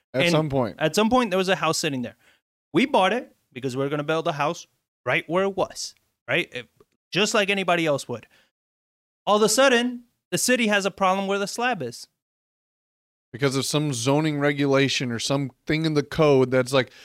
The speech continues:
Speaker 1: uh, this slab is non-conforming. It needs to be five feet away from the lot line, and it's right on the lot line. It's like,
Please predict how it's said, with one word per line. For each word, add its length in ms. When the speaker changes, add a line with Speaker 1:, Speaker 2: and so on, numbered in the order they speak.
Speaker 1:
uh, 300
this 260
slab 380
is 100
non-conforming. 760
It 100
needs 260
to 100
be 300
five 340
feet 140
away 160
from 140
the 80
lot 260
line, 220
and 100
it's 180
right 200
on 140
the 60
lot 200
line. 120
It's 80
like, 140